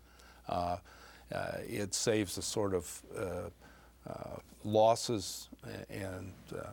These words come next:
uh, inconvenience that people experience with this recent, uh, chemical spill. Uh, so people have to be educated and they have to vote. They have to make it known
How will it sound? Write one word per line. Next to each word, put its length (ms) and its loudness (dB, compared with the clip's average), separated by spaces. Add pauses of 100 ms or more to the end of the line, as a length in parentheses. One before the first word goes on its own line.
(680)
uh, 140 -8
inconvenience 1080 2 (240)
that 320 2 (640)
people 300 -2
experience 680 0
with 140 -4
this 300 -4
recent, 420 -2 (160)
uh, 220 -2
chemical 500 0 (280)
spill. 540 2 (480)
Uh, 320 4 (640)
so 140 2
people 240 8
have 120 8
to 80 -6
be 120 6
educated 420 6
and 120 2
they 60 4
have 160 2
to 80 -6
vote. 300 0 (320)
They 140 2
have 100 2
to 80 0
make 240 4
it 80 0
known 520 2